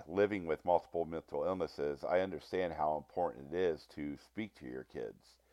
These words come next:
See, myself, let me explain. I have been diagnosed with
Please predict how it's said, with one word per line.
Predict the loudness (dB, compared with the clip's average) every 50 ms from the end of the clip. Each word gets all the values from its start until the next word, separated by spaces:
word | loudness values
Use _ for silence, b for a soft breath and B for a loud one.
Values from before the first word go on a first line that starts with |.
| b b b b b _
See, | -2 0 2 4
myself, | 6 4 4 6 10 12 12 12 12 10
let | 8 4 4
me | 4 -2
explain. | -4 -6 -6 2 6 6 6 6 4 0 -4 -8 -10 b b b b b 6
I | 8 8
have | 8 8
been | 6 2 0 4 8
diagnosed | 10 10 10 8 6 2 2 2 2 2 0 -2 -4
with | -2 -2 -2